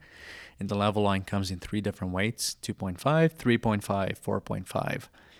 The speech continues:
To start off, if you're gonna get one, pick the middle one. Um, in terms of choosing between the two,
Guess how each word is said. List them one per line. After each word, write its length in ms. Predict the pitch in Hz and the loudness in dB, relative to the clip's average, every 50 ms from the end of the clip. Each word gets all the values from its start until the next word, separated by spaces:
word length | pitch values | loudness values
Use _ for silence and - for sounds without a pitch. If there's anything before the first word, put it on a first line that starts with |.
| - - _ _ - | -20 -20 _ _ 0
To 80 | 120 | 2
start 340 | - - - - 143 147 143 | 2 4 6 8 8 10 10
off, 340 | 143 143 147 156 - - - - _ _ _ _ _ _ _ _ _ - | 10 8 8 6 4 0 -10 -16 _ _ _ _ _ _ _ _ _ -8
if 160 | 107 107 - | -8 -6 -4
you're 80 | 104 | -2
gonna 160 | 104 110 117 120 | 0 2 4 6
get 300 | 120 127 131 131 - - | 6 8 6 6 6 4
one, 400 | 127 123 120 120 123 123 120 113 - - | 6 8 8 8 8 6 4 2 -2 -2
pick 180 | - 123 - | -2 -2 0
the 80 | - 113 | 2 2
middle 340 | 104 101 104 104 107 101 95 | 4 4 4 4 4 2 2
one. 240 | 90 90 - - - - _ _ _ - - - - - - - - - - - - | 0 -4 -6 -10 -16 -20 _ _ _ -20 -20 -20 -20 -20 -20 -20 -20 -20 -16 -6 -2
Um, 480 | 98 104 104 104 101 104 104 101 - - _ _ _ _ _ _ - _ _ _ _ _ _ - | 2 4 4 6 6 4 4 2 -2 -8 _ _ _ _ _ _ -20 _ _ _ _ _ _ -8
in 140 | - 127 120 | -4 -4 -2
terms 320 | - - 160 175 180 165 | 2 6 6 8 8 8
of 100 | 160 135 | 6 4
choosing 380 | - - - 151 151 143 143 127 | 4 4 4 4 6 6 4 4
between 420 | 117 113 - - - 156 170 180 | 2 0 -2 0 2 4 6 6
the 80 | 175 147 | 6 6
two, 440 | 127 - - - 104 95 101 - | 4 2 0 0 0 0 -2 -4